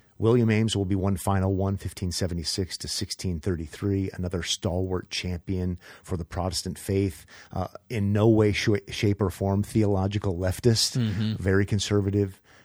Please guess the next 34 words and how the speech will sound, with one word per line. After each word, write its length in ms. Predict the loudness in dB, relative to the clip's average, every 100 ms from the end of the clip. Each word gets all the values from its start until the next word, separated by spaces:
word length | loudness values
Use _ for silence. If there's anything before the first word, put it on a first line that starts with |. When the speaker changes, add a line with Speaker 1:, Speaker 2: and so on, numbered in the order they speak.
| _
Speaker 1:
committed 540 | -2 0 4 4 4
to 260 | 0 2 2
the 220 | 2 -2 -2
authority 420 | -2 0 2 -2
of 80 | -6
Scripture, 480 | -4 -4 -2 -2 -2
committed 380 | -2 -4 -6 -4
to 160 | -2
the 140 | 0 0
gospel, 760 | 2 0 -2 -2 0 0 -2 -8 -20 -12
to 220 | -4 -4
biblical 540 | -2 -2 2 2 2 0
holy 360 | 4 4 4
living. 580 | 2 2 2 2 2 -2 -6 -16 -20 _ -6
Well, 140 | -6
he 140 | -2 -2
does 180 | 0 0
something 280 | -2 -2 -2
similar. 500 | 2 2 2 -2 -10
He 120 | -4
concludes 460 | -2 -2 0 0 2
this: 380 | -2 -2 -8 -14 -20 -20 -14 -10
"If 100 | -8
one 380 | -2 0 0 0
party 340 | 0 0 0
drive 460 | 2 2 4 2 2
away 260 | 4 2
the 180 | 2 -2
other 380 | -2 -2 0 0
with 280 | 0 -2 -2
great 320 | 0 0 -2 _ -20
fierceness 800 | -4 0 2 2 2 0 0 -4
and 220 | -6 -6
cruelty, 720 | -4 0 0 0 -2 -2 -4